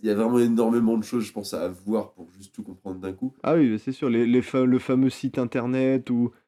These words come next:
Speaker 2: qui permet
Speaker 1: Voilà.
Speaker 2: de visiter leur studio, de cliquer, d'envoyer des mails aux, aux personnages. C'est, ils ont vraiment développé la, tout un aspect méta, limite, euh, brisage complet du quatrième mur, si
Speaker 1: Mm.
Speaker 2: tant est qu'on puisse en parler dans le cadre de musique, où vraiment, euh,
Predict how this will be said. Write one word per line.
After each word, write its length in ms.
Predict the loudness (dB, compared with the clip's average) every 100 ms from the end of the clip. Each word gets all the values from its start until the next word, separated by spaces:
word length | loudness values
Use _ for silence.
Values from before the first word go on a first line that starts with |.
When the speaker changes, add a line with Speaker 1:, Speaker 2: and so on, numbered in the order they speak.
| _
Speaker 2:
qui 100 | -8 -2
permet 240 | 2 2
Speaker 1:
Voilà. 80 | 0
Speaker 2:
de 40 |
visiter 460 | -2 -4 -2 2 2
leur 180 | 2 -2
studio, 580 | -8 -4 2 4 6 4
de 120 | 2
cliquer, 880 | 0 -12 -2 2 4 4 4 2
d'envoyer 420 | 2 0 2 2 4
des 160 | 2
mails 460 | 2 2 4 4 4
aux, 200 | 0 -4 _ _ _
aux 100 | -8
personnages. 840 | -2 -2 -2 -2 0 0 0 -2 -6
C'est, 160 | -12 -12 _ -2
ils 100 | 0
ont 80 | 2
vraiment 300 | 4 4 4
développé 400 | 4 4 2 2
la, 340 | 2 2 -2 -6 _ _ -6
tout 120 | -2
un 120 | 0 0
aspect 300 | -2 -2 2
méta, 420 | 2 2 0 0
limite, 520 | 0 0 0 -2 -2
euh, 180 | -4 -4
brisage 400 | -6 -4 -4 -2
complet 260 | -6 -2
du 240 | -4 -4 -4
quatrième 380 | -4 -2 -2 2
mur, 220 | 2 2
si 80 | 0
Speaker 1:
Mm. 20 |
Speaker 2:
tant 120 | -2
est 100 | -2
qu'on 160 | -4 -4
puisse 220 | -6 -4
en 80 | -6
parler 260 | -2 -2 -2
dans 120 | -4
le 60 |
cadre 200 | -4 -4
de 80 | 0
musique, 400 | 0 2 0 0 _ _ _ _ _ _ _
où 140 | 2
vraiment, 480 | 4 6 6 6 6
euh, 160 | 6